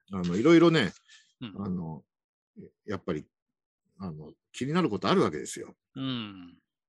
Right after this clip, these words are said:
Speaker 1: 例えばね、私のがき-、き-、好きなのはね、
Speaker 2: うん。
Speaker 1: あの、これ前から気になってた、て、この本でも取り上げられてて、あの、
Speaker 2: うん。
Speaker 1: ちゃんと原論文に当たれて、あの、良かったんだけど、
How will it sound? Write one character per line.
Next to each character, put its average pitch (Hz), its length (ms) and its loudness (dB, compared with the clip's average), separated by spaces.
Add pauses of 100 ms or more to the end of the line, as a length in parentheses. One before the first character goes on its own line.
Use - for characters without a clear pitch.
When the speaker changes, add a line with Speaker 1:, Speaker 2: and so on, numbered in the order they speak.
(340)
Speaker 1:
例 120 80 6
え 107 60 8
ば 92 80 4
ね、 95 60 0
私 190 340 2
の 190 180 6 (340)
が 156 140 0
き-、 - 140 -18 (300)
き-、 - 140 -18
好 - 40 -12
き - 160 -6
な 117 100 0
の 80 120 -2
は 65 80 -12
ね、 67 220 -14 (380)
Speaker 2:
う 117 60 -12
ん。 95 80 -14 (200)
Speaker 1:
あ 113 120 -6
の、 95 180 -4 (220)
こ 196 100 4
れ 185 60 6
前 233 200 8
か 247 100 4
ら 175 80 4
気 139 120 -2
に 131 60 -2
な 139 120 0
っ - 60 -8
て 113 120 0
た、 92 220 0
て、 113 300 2
こ - 120 2
の 214 100 8
本 247 180 4
で 170 80 8
も 101 220 0 (760)
取 147 140 2
り 143 40 4
上 139 80 2
げ 139 60 4
ら 139 80 4
れ 120 80 0
て - 120 -16
て、 90 300 -2
あ 117 80 -4
の、 101 200 -2 (260)
Speaker 2:
う - 40 -14
ん。 - 120 -20 (100)
Speaker 1:
ち - 60 -2
ゃ 156 80 4
ん 156 60 -2
と 151 320 6 (280)
原 165 120 6
論 175 180 4
文 113 100 2
に 98 60 2
当 92 80 0
た 95 120 -4
れ 92 100 -2
て、 90 240 -4 (100)
あ 104 80 -6
の、 92 140 -2 (200)
良 147 140 0
か 101 60 -2
っ - 80 -6
た - 100 -10
ん 67 60 -16
だ 65 80 -14
け 80 80 -12
ど、 90 220 -2